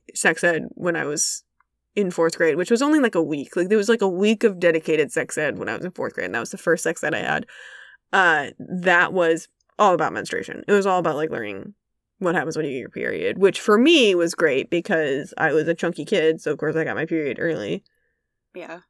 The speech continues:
Speaker 1: But
Speaker 2: Yeah, I don't think we
Speaker 1: Mm.
Speaker 2: learned about that. Oh, I'm, I wish I could remember more about, like, I feel like it was maybe, like, a week or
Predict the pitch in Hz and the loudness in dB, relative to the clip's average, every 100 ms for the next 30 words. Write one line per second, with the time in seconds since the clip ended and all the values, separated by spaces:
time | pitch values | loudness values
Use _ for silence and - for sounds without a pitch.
0 | _ 196 165 127 - - _ _ _ _ | _ -10 -6 -4 -6 -14 _ _ _ _
1 | _ _ _ _ _ _ 185 180 185 247 | _ _ _ _ _ _ -6 -4 -4 -4
2 | 240 214 170 165 165 160 156 156 160 160 | -4 -4 -4 -4 -4 -4 -4 -4 -4 -4
3 | _ _ - 240 262 - - - - 240 | _ _ -8 -4 -4 -6 -12 -12 -8 -4
4 | 277 415 403 370 240 175 165 170 165 156 | -2 -4 -4 -2 -2 -2 -4 -4 -4 -4
5 | 151 151 - - - - - 196 208 208 | -2 -2 -2 -2 -4 -6 -4 0 2 2
6 | 233 247 277 - 190 170 151 160 165 170 | 0 2 2 0 -4 -4 -6 -4 -2 -2
7 | - _ _ _ _ _ _ 185 175 175 | -6 _ _ _ _ _ _ -4 -2 -2
8 | 185 - - _ _ _ _ _ - 190 | -6 -10 -20 _ _ _ _ _ -4 -4